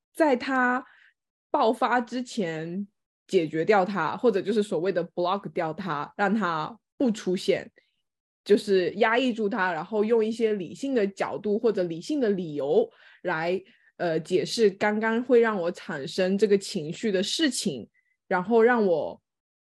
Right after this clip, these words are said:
不那么陷入在那个情绪里面，然后让我觉得这件事情发生存在是可以理解的，然后我不应该这么想，然后我就会回避掉我这个所谓的情绪，我觉得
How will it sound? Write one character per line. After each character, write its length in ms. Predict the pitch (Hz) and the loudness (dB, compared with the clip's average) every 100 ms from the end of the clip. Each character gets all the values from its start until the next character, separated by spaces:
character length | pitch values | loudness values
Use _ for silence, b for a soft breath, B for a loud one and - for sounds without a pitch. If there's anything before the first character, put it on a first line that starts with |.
| - | -6
不 200 | 202 196 | -2 0
那 100 | 320 | 0
么 140 | 302 | -2
陷 260 | 311 285 240 | -2 -2 0
入 140 | 220 | 0
在 160 | 208 185 | 0 -2
那 100 | 185 | -2
个 80 | |
情 240 | 180 - 156 | -4 -6 -8
绪 160 | 156 | -4
里 140 | 175 147 | -4 -4
面， 200 | 139 - _ _ - | -10 -14 _ _ -6
然 180 | 165 | -4
后 260 | 175 208 180 | 0 2 4
让 180 | 202 214 | 4 2
我 100 | 180 | 0
觉 240 | 170 165 | 0 -2
得 420 | 151 175 170 170 - _ _ _ _ 285 226 | 0 0 -2 -6 -12 _ _ _ _ -20 -2
这 100 | 240 | 0
件 160 | 220 | 4
事 140 | 220 226 | 2 0
情 200 | 202 170 | -4 -6
发 220 | 190 175 | -6 -4
生 460 | 220 190 185 196 202 _ | -2 -2 -2 -6 -8 _
存 300 | - 196 160 | -8 -6 -4
在 300 | 160 185 131 | 0 0 0
是 460 | - - 208 165 - - _ _ _ - | -4 0 0 0 -4 -10 _ _ _ -10
可 200 | - 196 | -4 -2
以 100 | 220 | -2
理 220 | 160 165 | -4 -6
解 200 | 196 156 | -2 -2
的， 260 | 107 76 - _ _ | -2 -12 -16 _ _
然 160 | - 175 | -10 -8
后 640 | 165 180 160 151 139 76 - _ _ | -2 2 4 2 0 -4 -8 _ _
我 120 | - | -4
不 200 | 160 285 | -2 0
应 100 | 262 | 2
该 160 | 220 196 | 2 2
这 120 | 196 | 0
么 120 | 190 | -2
想， 240 | 196 156 - | -4 -8 -10
然 100 | - | -4
后 140 | 208 | 2
我 100 | 185 | 2
就 140 | 170 226 | 4 4
会 160 | 220 | 4
回 320 | 202 - 156 | 2 0 -2
避 160 | 151 294 | 0 -2
掉 180 | 226 180 | 0 0
我 160 | 165 | 0
这 140 | 123 180 | -2 -4
个 180 | 165 156 | -4 -6
所 220 | - 139 | -4 -4
谓 100 | 170 | -4
的 120 | 160 | -6
情 260 | 156 - - | -8 -12 -6
绪， 100 | 170 | -2
我 140 | 170 | 0
觉 100 | 170 | 4
得 100 | 269 | 2